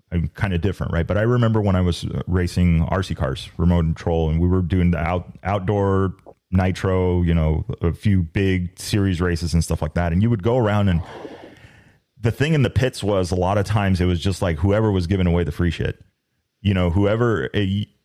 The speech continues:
you'd ask somebody about a car and, and you knew they were a sponsored driver by them. And it was like, "Oh, well, it's dialed." Yeah. Okay, cool. But why is it dialed? What do you like? What do you don't like? What, what's the,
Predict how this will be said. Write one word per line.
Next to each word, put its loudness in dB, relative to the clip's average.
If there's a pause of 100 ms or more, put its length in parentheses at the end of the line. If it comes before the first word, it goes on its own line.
(280)
you'd 0
ask -2
somebody 0
about 0
a 0
car 0
and, 2
and 0
you 4
knew 2
they 0
were 2
a 0
sponsored -2
driver 0
by 0
them. 2
And 2
it 2
was 0
like, 0
"Oh, -2
well, 0
it's -4
dialed." -2 (460)
Yeah. 0
Okay, 0
cool. 0
But -2
why 0
is 0
it -2
dialed? -4 (360)
What 0
do 2
you 2
like? 0
What 0
do -2
you 0
don't 0
like? 0
What, -2
what's -2
the, 0